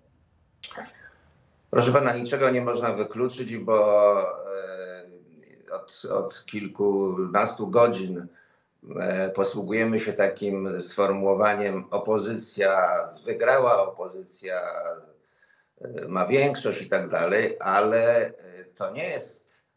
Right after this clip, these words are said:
jedna formacja. Opozycja wewnątrz jest szalenie,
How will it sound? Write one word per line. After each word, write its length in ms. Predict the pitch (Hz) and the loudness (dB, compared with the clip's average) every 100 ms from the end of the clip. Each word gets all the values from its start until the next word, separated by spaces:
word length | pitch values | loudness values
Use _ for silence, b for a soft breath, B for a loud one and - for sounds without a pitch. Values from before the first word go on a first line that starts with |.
| _ - | _ -8
jedna 400 | 107 113 95 92 | -6 -6 -8 -6
formacja. 760 | 80 87 90 - - - - - b b b b - | -6 -4 -4 -6 -10 -12 -12 -12 b b b b -2
Opozycja 680 | - 98 95 131 - 135 | 0 0 0 -2 6 6
wewnątrz 540 | 123 120 107 127 123 120 | 8 4 2 0 -2 -2
jest 380 | 113 113 - - | -4 -6 -12 -12
szalenie, 880 | - 110 110 113 113 120 123 123 | -2 2 2 0 0 0 0 -2